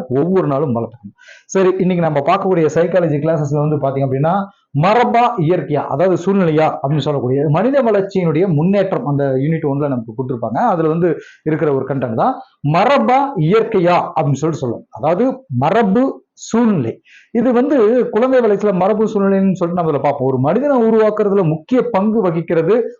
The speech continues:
மரபா இயற்கையா அப்படிங்கிற கேள்வி தொடர்ந்து இருந்துட்டு தான் இருக்கு. இது எப்படின்னா, முட்டையில இருந்து கோழி வந்ததா இல்ல கோழில இருந்து முட்டை வந்ததா அப்படின்ற மாதிரி தான் இந்த கண்டென்ட். ஆனா உண்மையில் நடக்கிறது பாத்தீங்கன்னா மரபு மட்டுமோ அல்லது சூழ்நிலை மட்டுமே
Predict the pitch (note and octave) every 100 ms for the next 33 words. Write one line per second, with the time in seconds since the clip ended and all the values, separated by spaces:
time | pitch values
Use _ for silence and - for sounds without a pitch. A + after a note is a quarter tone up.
0 | - C3+ F3 G3 F#3+ G3 E3+ D#3+ - D3+
1 | D3 - C3 C3+ B2+ E3+ G3+ G3+ G3 B2
2 | C3+ F#3 F#3 C3+ F3 F#3+ E3+ F#3 C#3+ -
3 | - _ _ - - G3+ A#3 B3 D4 C#4
4 | G3+ B3 F3+ G#3 C4+ C4 A#3 A#3 G#3+ A3+
5 | G#3 F#3+ F#3 A3 G#3 G3 G3 G#3+ A#3 A3
6 | G#3+ G3 G3+ G3+ F#3 F3 E3+ D3 D#3 D#3
7 | D3+ D#3+ D#3+ G3 D#3 - D3 D3 D3 C#3
8 | - D#3 F#3 D3+ E3 A3 A#3 F3 F#3 F#3+
9 | D#3 D3+ C3+ A#2 F3 C#4 C4+ - _ C#3
10 | D3 A3+ A3+ A#3+ G3 F#3+ G3+ G3 A3+ -
11 | - - F#3 E3+ E3 A3 B3+ B3 A3+ F3+
12 | F3 E3+ F3 F#3+